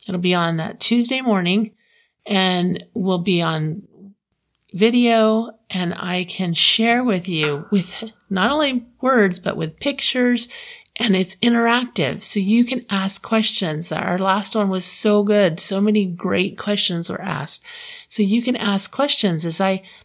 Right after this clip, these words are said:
as I go through some things and you have questions, you can ask those questions live. And I just will gently lead you through this process of understanding more about what you're experiencing.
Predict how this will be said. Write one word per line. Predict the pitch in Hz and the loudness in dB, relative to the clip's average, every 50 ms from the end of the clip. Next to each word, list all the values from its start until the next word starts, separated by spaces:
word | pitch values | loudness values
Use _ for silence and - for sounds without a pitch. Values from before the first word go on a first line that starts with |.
| _ _ - | _ _ -6
as | 220 220 208 | -2 0 0
I | 214 202 | 2 0
go | 196 - 202 202 226 | 2 2 4 4 4
through | 240 - - 269 254 254 | 2 2 -2 -2 0 0
some | 247 - - 254 247 226 233 | 0 0 0 0 0 0 2
things | 254 240 240 247 277 285 254 - - _ _ _ _ _ _ _ - | 2 2 2 2 0 -2 -6 -8 -10 _ _ _ _ _ _ _ 2
and | 208 202 208 | 4 6 6
you | 220 214 | 6 6
have | 175 226 233 196 | 6 4 2 0
questions, | - - 202 208 202 - - 247 247 247 240 214 | 0 0 0 2 2 2 0 2 2 2 2 2
you | 220 214 | 0 0
can | 214 214 | 0 -2
ask | - 190 190 190 180 - | -2 0 -2 -2 0 0
those | - 185 185 180 | -2 -2 -2 -2
questions | - - 190 185 - - - 185 175 165 165 | -2 -2 -2 -2 -2 -2 -4 -4 -4 -2 -4
live. | 160 160 170 160 135 - - 175 - - _ _ _ _ _ _ - | -2 -2 -2 -2 -2 -2 -6 -8 -10 -16 _ _ _ _ _ _ -6
And | - 185 208 - | -4 -4 -4 -2
I | - 190 190 202 | -2 0 0 2
just | 190 208 208 202 - - | 2 2 0 0 0 -2
will | 214 185 | -2 -4
gently | 165 160 - - 208 214 220 214 220 226 226 | -4 -4 -4 0 2 2 2 2 2 2 2
lead | 220 220 208 202 202 196 | 4 4 4 2 2 2
you | 208 202 196 | 0 -2 -2
through | - 208 190 180 175 175 175 175 175 175 - - _ _ _ _ _ _ _ _ _ _ _ _ | -2 -2 -2 0 0 0 0 -2 -4 -6 -8 -14 _ _ _ _ _ _ _ _ _ _ _ _
this | 196 160 - 180 175 170 170 160 - - - - - - - _ _ _ | -8 -4 -2 -2 0 0 0 0 0 0 0 0 0 -4 -8 _ _ _
process | - - - 220 226 226 214 - 226 202 190 - - | -8 -2 2 2 2 2 2 2 2 2 2 0 0
of | 165 151 - - - | -2 -4 -6 -2 2
understanding | 208 214 220 226 233 233 233 - - - 214 208 208 208 196 190 180 180 180 | 4 4 4 4 4 2 0 -2 0 2 2 2 4 2 2 2 0 0 0
more | 175 180 185 190 202 196 185 170 170 170 - - | 0 2 2 4 4 4 4 2 0 -4 -4 -4
about | - 175 180 175 175 - - | -6 -4 -2 -2 -4 -4 -2
what | 185 190 190 - - | 0 2 2 2 0
you're | 208 202 190 175 - | 0 -2 -2 -2 -2
experiencing. | - 180 - - - - 277 277 262 233 208 - - 156 156 | -4 -4 -6 -6 -4 -2 -2 0 0 0 0 0 0 -2 -4